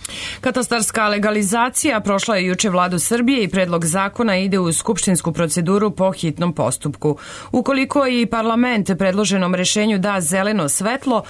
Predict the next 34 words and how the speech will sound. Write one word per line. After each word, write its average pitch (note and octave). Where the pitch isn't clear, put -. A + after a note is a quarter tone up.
od C4+
proleća B3
bi G3
mogao G#3
da D#3+
krene G#3+
upis G3
vlasništva F#3
na F3+
nelegalnim E3+
objektima. D3
Posao C4
bi, G3+
kako A3+
predviđa G#3
ovaj G3+
lex G3+
specialis, A#3
trebalo A3
da F3+
bude G#3
završen F#3+
do D#3+
kraja F#3
naredne E3
godine. C#3
Pravo B3+
na A3
katastarsku G#3
legalizaciju D#3
imaju G3+
vlasnici F#3+
bespravnih E3
objekata E3+